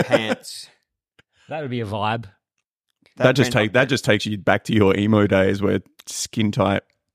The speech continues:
Speaker 1: Yeah, so now I refuse
Speaker 3: Leopard
Speaker 1: to express
Speaker 3: pants.
Speaker 1: myself through clothing now unless I'm wearing golf attire,
Speaker 2: <laughs> Mm.
Speaker 1: in which case anything goes.
Speaker 3: <laughs> This is where you guys have become closer to the mold than I have.
Speaker 2: Didn't we get halfway through a round once and then just say, "Fuck it," and go to the pub?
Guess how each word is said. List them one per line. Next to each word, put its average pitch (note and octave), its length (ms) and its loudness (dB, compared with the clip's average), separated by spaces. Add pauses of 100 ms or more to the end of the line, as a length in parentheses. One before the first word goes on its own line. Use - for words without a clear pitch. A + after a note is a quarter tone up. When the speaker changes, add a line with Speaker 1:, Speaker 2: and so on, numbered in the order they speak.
(100)
Speaker 1:
Yeah, E3 220 2
so D#3+ 220 0
now D#3+ 160 -2
I D3 160 4
refuse D#3 280 0
Speaker 3:
Leopard G#2+ 180 4
Speaker 1:
to A#2+ 100 2
express A2 180 0
Speaker 3:
pants. A#2+ 220 -2
Speaker 1:
myself G#2+ 320 -2
through G2+ 180 -8
clothing G#2 380 -6
now G2+ 220 -6
unless - 300 -2
I'm G#2 200 -6
wearing G2 260 -8
golf F#2+ 300 -10
attire, F#2+ 400 -10
Speaker 2:
<laughs> - 320 -4
Mm. C#3+ 440 0
Speaker 1:
in B2 140 4
which A#2+ 240 0
case A2 320 -2 (140)
anything A2 400 0
goes. F2+ 440 -10 (180)
Speaker 3:
<laughs> D3 200 -4
This C#3 200 4
is C#3+ 120 2
where C#3 80 6
you A2+ 160 4
guys A2+ 220 6
have G2 100 -2
become G2 480 -2 (120)
closer G#2 380 0
to G#2+ 120 -2
the G2 80 2
mold G2 320 4
than F#2+ 100 4
I G2+ 180 4
have. F#2+ 320 -2 (240)
Speaker 2:
Didn't F3 220 0
we D3 380 4
get C3+ 240 0
halfway C3+ 400 2
through C3+ 160 0
a A#2 60 2
round A#2 280 0
once D3 300 -2
and C3 80 2
then A#2 100 2
just A2 140 0
say, G#2 100 -2
"Fuck - 380 -2
it," C#3 60 0
and B2 100 -4
go A#2+ 80 -2
to A#2+ 80 -2
the G#2 80 -4
pub? D#3 340 -4